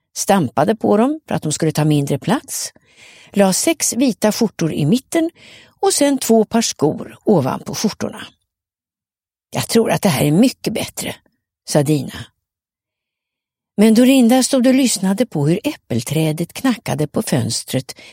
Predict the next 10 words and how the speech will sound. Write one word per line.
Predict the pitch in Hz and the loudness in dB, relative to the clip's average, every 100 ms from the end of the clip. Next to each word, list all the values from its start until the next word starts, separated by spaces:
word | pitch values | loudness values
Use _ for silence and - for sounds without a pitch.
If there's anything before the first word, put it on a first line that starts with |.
| - | -4
med | 147 | -2
sina | 151 147 | 0 0
längsta | 156 202 147 113 - 139 | 2 2 0 -4 -4 -4
grenar. | 135 170 110 - - 110 _ _ _ _ _ _ _ _ _ _ _ _ | -2 -2 -4 -8 -12 -16 _ _ _ _ _ _ _ _ _ _ _ _
Det | - 147 | -2 2
blåste | 147 160 147 214 | 4 4 4 2
upp | 170 165 - | 2 0 2
mer | 180 214 233 247 | 4 6 6 4
och | 233 214 | 2 0
mer, | 131 - - - | -2 -6 -14 -20